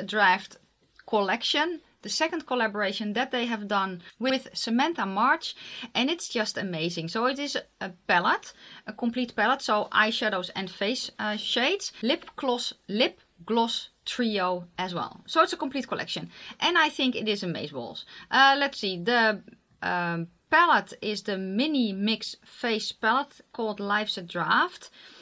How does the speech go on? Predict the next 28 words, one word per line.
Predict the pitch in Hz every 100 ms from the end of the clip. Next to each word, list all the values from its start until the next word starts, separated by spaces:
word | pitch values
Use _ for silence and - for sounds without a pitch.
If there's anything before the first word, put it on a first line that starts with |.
| - _ -
It | 233 294 240
retails | 277 262 240 202 190
for | - - 233 202 180 170 -
thirty-nine | - 294 330 277 214 180 180
bucks, | 175 220 -
which | 240 -
I | 330
don't | 392 359
think | 269 226
is | 202
a | 180
bad | 165 160
price | - 165 170
at | 165
all. | 175 247 311 - - 254
And | 240 254
then | 277 262 262 240
the | 226
lip | 254 330
gloss | - 262 240 - -
trio | - 339 294 202 175 -
retails | 226 226 190
for | 185 175
twenty-nine, | 185 170 170 170 196 262
and | - 233
you | 240
can | 240 226
get | 220 240